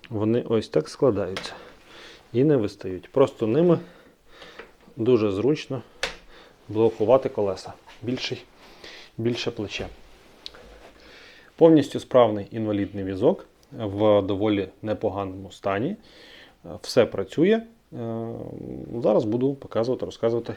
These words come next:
що і як. Підніжки складаються,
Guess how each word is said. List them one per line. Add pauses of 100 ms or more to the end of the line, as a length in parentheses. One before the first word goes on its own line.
(200)
що
і
як. (1080)
Підніжки (240)
складаються,